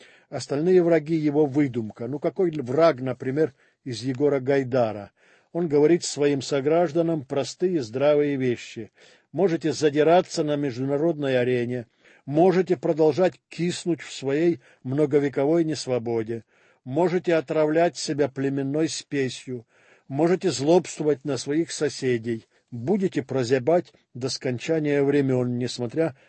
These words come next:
на все свои природные богатства. Гайдар говорит, по-моему, дело, но, как скажет,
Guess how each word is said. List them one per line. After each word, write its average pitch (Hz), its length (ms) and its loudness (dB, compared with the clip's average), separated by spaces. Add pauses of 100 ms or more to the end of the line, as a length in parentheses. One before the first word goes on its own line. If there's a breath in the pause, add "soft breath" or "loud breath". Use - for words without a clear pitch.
(140)
на 120 160 -4
все 165 220 -4
свои 127 300 -4
природные 127 580 -4
богатства. 113 760 -4 (460 soft breath)
Гайдар 143 380 0
говорит, 139 400 0
по-моему, 139 480 -2
дело, 175 380 2
но, 160 180 0
как 151 240 0
скажет, 175 540 0